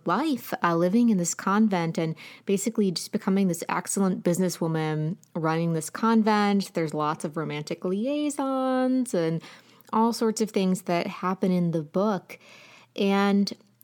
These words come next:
one of the things that I think most people <laughs> thought when they heard about this book was, "Lauren, why nuns?"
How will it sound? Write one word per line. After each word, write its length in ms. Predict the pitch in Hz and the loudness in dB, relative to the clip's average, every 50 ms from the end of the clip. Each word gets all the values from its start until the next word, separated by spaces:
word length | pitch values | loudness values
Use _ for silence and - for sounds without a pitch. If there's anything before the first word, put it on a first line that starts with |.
| _ - | _ -2
one 280 | 214 196 226 269 320 | 0 2 2 2 2
of 80 | 370 359 | 2 0
the 140 | 359 359 - | 0 0 0
things 400 | - 220 196 185 180 180 170 - | 2 2 2 2 0 0 -2 -6
that 100 | - - - | -10 -12 -8
I 200 | - 262 349 381 | -4 -2 -2 -2
think 220 | - - 359 311 233 | -4 -6 -4 0 2
most 640 | 226 202 180 160 160 165 175 208 208 - - - | 2 2 2 2 2 2 2 2 2 0 -4 -8
people 840 | - - 190 185 185 - - 160 - - - 180 196 233 269 - _ _ _ _ _ _ | -6 -2 -2 -2 -2 -2 -4 -4 -2 -2 -2 0 0 -2 -4 -6 _ _ _ _ _ _
<laughs> 260 | _ - - - 240 | _ -10 -6 -6 -4
thought 600 | 202 214 - 233 226 226 202 185 175 185 190 - 247 | -4 -2 0 2 4 4 4 4 2 -2 -2 -2 0
when 220 | 214 214 196 196 | 0 2 2 2
they 80 | 196 190 | 2 0
heard 340 | 202 - - 254 269 285 | 0 -2 -2 -2 0 0
about 260 | 277 240 214 190 180 - | 2 2 2 2 0 0
this 140 | 180 170 | -4 -6
book 340 | - - 165 156 160 160 - | -4 -4 -4 -4 -4 -4 -4
was, 240 | 170 170 170 170 - - - - - - - - _ _ - | -2 -2 -2 -2 -4 -8 -18 -20 -20 -20 -20 -20 _ _ -2
"Lauren, 460 | 285 311 302 294 294 285 294 285 269 - _ _ - | -2 0 0 0 0 0 0 -2 -4 -6 _ _ -6
why 260 | 330 339 339 349 349 | -2 0 0 0 0
nuns?" 680 | 330 320 330 330 311 226 170 151 147 151 151 - - | 0 0 0 0 0 0 0 -2 -4 -4 -6 -8 -8